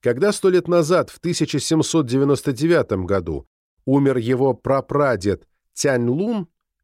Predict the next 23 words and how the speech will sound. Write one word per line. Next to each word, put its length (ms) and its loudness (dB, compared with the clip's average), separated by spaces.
империя 720 2
Цин 420 -4
обладала 720 2
непревзойденными 1300 2
мощью 560 0
и 120 -4
размахом, 680 -2
включая 580 0
в 60 -8
себя 240 0
Монголию, 800 0
Тибет, 600 -2
Центральную 600 0
Азию 480 -2
и 220 2
простираясь 720 0
вплоть 480 -2
до 120 2
джунглей 480 2
Вьетнама 680 -2
и 220 -6
Северной 580 0
Бирмы. 480 -6